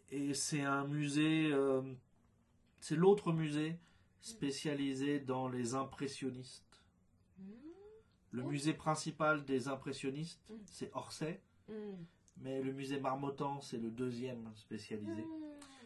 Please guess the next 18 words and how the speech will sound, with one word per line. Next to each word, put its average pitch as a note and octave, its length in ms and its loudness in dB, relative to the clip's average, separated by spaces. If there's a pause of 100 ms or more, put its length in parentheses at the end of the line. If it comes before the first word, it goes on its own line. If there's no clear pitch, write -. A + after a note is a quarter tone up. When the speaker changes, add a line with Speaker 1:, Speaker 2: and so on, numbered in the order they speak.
(140)
Speaker 1:
Le A#2 80 -6
musée B2+ 260 0
d'Orsay, C#3+ 500 0
il B2 80 0
est A#2+ 60 -2
public. B2+ 340 -2 (600)
Speaker 2:
Hmm. A#2 40 -8
Speaker 1:
Le A#2 80 -6
musée B2 280 -6
Marmottan, B2+ 840 -8
il A2+ 420 -4
est, B2+ 260 -8 (120)
euh, G#2+ 420 -8
privé. G#2 320 -8 (500)
Speaker 2:
Hmm. G3+ 920 -8 (2000)
Speaker 1:
Euh, D3 1000 4
donc F3 200 4
voilà. - 280 2